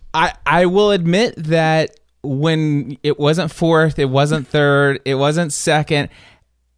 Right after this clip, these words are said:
it's like, okay, she either got it, and this is going to be insane, or she's first runner-up. But for whatever reason, I just had this feeling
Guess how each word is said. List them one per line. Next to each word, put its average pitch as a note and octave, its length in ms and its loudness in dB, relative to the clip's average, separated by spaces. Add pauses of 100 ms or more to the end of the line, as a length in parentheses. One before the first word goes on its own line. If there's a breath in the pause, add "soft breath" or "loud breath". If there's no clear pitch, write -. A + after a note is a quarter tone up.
(140)
it's D#3+ 260 0
like, D3+ 180 0
okay, C#3 260 0
she F3+ 260 -4
either G3 360 0
got A#2+ 320 2
it, G#2+ 340 -4 (100)
and C3 460 0
this D3 200 -2
is C#3 100 -2
going B2+ 300 0
to A#2+ 40 -2
be A#2+ 240 -4
insane, G#2+ 760 -2 (580)
or D3 300 4
she's C#3+ 440 -2
first - 360 -4
runner-up. A#2+ 560 -2
But B2+ 360 0 (540 loud breath)
for F3+ 220 0
whatever A#3 360 2
reason, G3+ 320 0
I D3+ 80 -2
just E3 160 -2
had D#3 360 -6
this C#3+ 200 0
feeling B2 640 -2